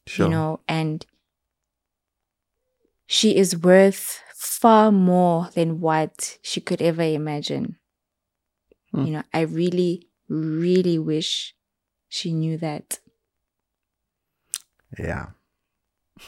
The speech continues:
Speaker 1: That's, yeah, that's amazing.
Speaker 2: Yeah.
Speaker 1: Um, I think to wrap up this whole conversation, you know,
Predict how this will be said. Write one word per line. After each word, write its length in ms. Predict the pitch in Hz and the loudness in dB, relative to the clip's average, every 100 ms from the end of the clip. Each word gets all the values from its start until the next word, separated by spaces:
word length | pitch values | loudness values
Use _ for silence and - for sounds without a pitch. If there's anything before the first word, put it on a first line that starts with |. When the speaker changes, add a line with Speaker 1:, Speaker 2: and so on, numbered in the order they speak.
| - _ _ _ _ _ - - - - - - | -20 _ _ _ _ _ -20 -18 -16 -18 -18 -4
Speaker 1:
That's, 800 | 90 90 85 - - - - - | -2 -2 -2 -6 -4 -8 -10 -14
yeah, 220 | - - | -12 -10
that's 200 | - - | -8 -8
amazing. 640 | - 80 73 82 90 80 95 | -6 -4 -4 -6 -8 -8 -10
Speaker 2:
Yeah. 380 | 185 156 147 151 175 - | -10 -10 -10 -12 -14 -6
Speaker 1:
Um, 760 | 92 90 92 90 87 82 107 _ - | -2 0 -2 -2 -4 -8 -12 _ -8
I 80 | 98 | -4
think 380 | - 120 117 - - _ _ | 0 0 0 -8 -16 _ _
to 640 | - 101 92 87 87 90 - _ _ - | -2 2 2 2 0 -4 -8 _ _ -2
wrap 380 | 80 87 95 104 | 0 2 2 0
up 220 | 101 78 | -2 -4
this 160 | 92 | -6
whole 260 | - 90 85 | -4 -6 -6
conversation, 720 | - - 85 85 87 82 82 80 | -6 -6 -4 -6 -8 -8 -6 -6
you 40 | |
know, 200 | - - | -6 -8